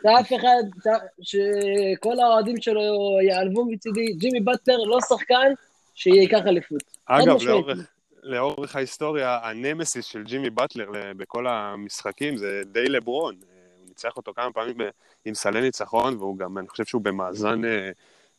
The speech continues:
Speaker 2: אה, של הרבה ניצחונות לעומת מעט הפסדים מול ג'ימי. אז, אה, אם יגיע למצב של סדרת גמר כזאת, אז תהיה בטוח שג'ימי לא יצא עם הטבעות.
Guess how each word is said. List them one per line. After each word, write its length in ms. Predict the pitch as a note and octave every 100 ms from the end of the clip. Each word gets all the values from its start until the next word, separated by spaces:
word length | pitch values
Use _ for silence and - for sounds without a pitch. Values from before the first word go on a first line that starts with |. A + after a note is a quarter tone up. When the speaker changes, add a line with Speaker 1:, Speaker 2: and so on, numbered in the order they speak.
| -
Speaker 2:
אה, 520 | G2+ G2 F#2+ F#2 F#2
של 200 | - G2 F#2+ F#2+ _ _ _ _ _ G#2+
הרבה 260 | G#2 B2+
ניצחונות 420 | C3+ - B2+ C#3
לעומת 260 | B2 C3 -
מעט 240 | B2 C3+
הפסדים 400 | C3+ - A#2 C3
מול 140 | A#2 G#2+
ג'ימי. 300 | A2+ B2 G2+
אז, 180 | F2 F2+
אה, 200 | F2+ A2
אם 120 | B2+
יגיע 400 | B2 A2+ C3+ A#2+
למצב 400 | A2 G#2+ - B2+
של 220 | A#2 G#2+
סדרת 380 | G#2 G#2 A#2 A#2+
גמר 220 | A2 C#3+
כזאת, 300 | C3 G#2+ A2
אז 140 | A2 G2+
תהיה 140 | A2
בטוח 340 | A#2 B2+ A#2 -
שג'ימי 400 | G#2 A2 A#2+ A2
לא 140 | A2+
יצא 180 | A2+ A#2
עם 120 | A2
הטבעות. 480 | G#2+ G2+ G#2 G#2